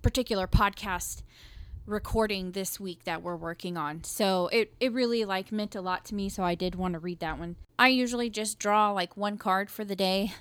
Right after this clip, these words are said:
Sometimes I go ahead and draw more than one, just depending on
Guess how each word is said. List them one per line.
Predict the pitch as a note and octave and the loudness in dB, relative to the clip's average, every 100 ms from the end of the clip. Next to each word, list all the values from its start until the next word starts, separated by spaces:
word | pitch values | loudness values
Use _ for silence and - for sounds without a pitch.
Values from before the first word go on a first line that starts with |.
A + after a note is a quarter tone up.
| - | -10
Sometimes | - C4 - A#3+ B3 | -2 -2 0 2 2
I | A#3 G3 | 2 2
go | F#3 | 2
ahead | F3+ F3+ F3 | 2 0 -2
and | F#3 | -2
draw | F#3+ E3 D#3+ E3 - - _ - | 0 2 2 0 -6 -20 _ -2
more | A3 B3 B3 | 4 4 4
than | A#3 A3 | 2 2
one, | G#3+ G#3+ | 2 2
just | A3 G4 | 0 -4
depending | - - A#3+ B3+ B3 A#3+ | 4 6 6 0 -2 -2
on | G#3 G#3 G#3 G#3 G#3+ | -2 -2 -2 -4 -8